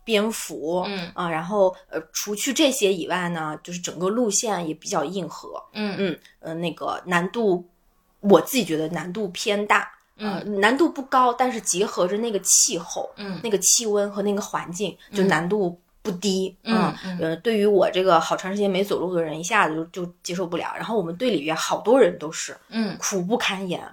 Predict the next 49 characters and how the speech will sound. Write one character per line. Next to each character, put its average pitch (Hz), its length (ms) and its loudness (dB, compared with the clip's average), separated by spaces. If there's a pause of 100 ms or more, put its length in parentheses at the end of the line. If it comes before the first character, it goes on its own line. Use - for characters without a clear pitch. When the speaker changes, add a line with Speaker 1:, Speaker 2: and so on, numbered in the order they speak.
Speaker 1:
不 - 80 -4
是 226 120 4
我 202 240 2
一 170 140 -6
个 196 100 4
人 156 200 -2
累， 156 140 0
Speaker 2:
嗯。 170 40 -8
Speaker 1:
就 208 140 -4
没 180 140 2
有 247 140 6
一 151 120 0
个 185 120 0
人 180 160 -4
说 160 160 -10
这 165 80 -6
个 170 40 -4
路 175 120 -6
线 165 240 -12
轻 160 200 -10
松， 151 200 -16
都 247 200 2
觉 190 160 -2
得 170 120 0
挺 - 280 -4 (100)
累 170 260 -6
的。 - 120 -16 (120)
Speaker 2:
嗯。 220 240 -2 (160)
Speaker 1:
啊， 180 120 -16 (180)
我 185 100 6
可 247 120 2
以 254 60 4
讲 175 180 2
讲 180 160 2
就 170 80 -4
是 175 140 -6
我 175 160 2
的 180 100 -2
几 175 220 -8
个 - 320 -8 (320)
那 160 140 -10
个 - 240 -10 (300)
比 - 80 -4
较 165 100 2
崩 190 220 -2
溃 226 160 4
的 - 100 -2
瞬 156 240 -6
间。 - 180 -10